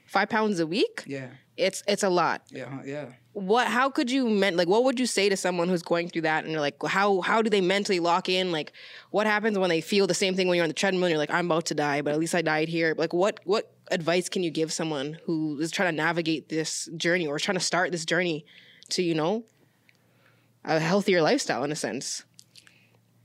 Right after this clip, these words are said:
Speaker 2: You gotta pray. You've got to pray. Prayer has to be at the forefront of your engine. Like,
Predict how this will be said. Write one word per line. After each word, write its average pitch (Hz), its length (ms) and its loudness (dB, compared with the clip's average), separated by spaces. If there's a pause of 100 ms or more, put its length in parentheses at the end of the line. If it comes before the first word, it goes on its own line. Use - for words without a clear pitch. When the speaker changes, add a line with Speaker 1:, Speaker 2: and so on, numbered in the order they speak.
(480)
Speaker 2:
You 135 160 -10
gotta 127 180 -2
pray. - 340 -10 (1400)
You've 131 340 -8
got 135 280 -4
to - 60 -10
pray. 123 320 -10 (960)
Prayer 147 380 0
has 143 240 -2
to 135 80 -4
be 139 120 -2
at 120 60 -4
the 123 80 -6
forefront 135 420 -2
of 123 60 -2
your 113 80 -6
engine. 123 400 -8 (400)
Like, 123 340 -6